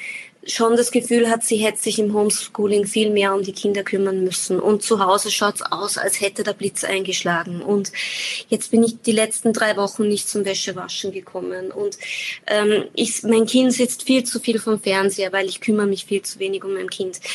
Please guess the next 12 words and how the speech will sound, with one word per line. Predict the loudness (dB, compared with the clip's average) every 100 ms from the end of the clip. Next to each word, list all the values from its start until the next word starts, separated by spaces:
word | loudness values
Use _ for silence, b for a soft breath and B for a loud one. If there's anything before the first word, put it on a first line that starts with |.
| B B
Das | -6 -6
ist, | -4 2
währenddem | 2 2 0 2
man | 2 0 0
wirklich | 0 0 -2 -4 b b b b 0
gemerkt | 4 4 2 0
hat, | 0
wie | 0
Frauen | 0 2 4 4
total | 2 -2 0 0
zerrissen | 0 0 2 2 2 0
sind. | 2 -4 -4 -12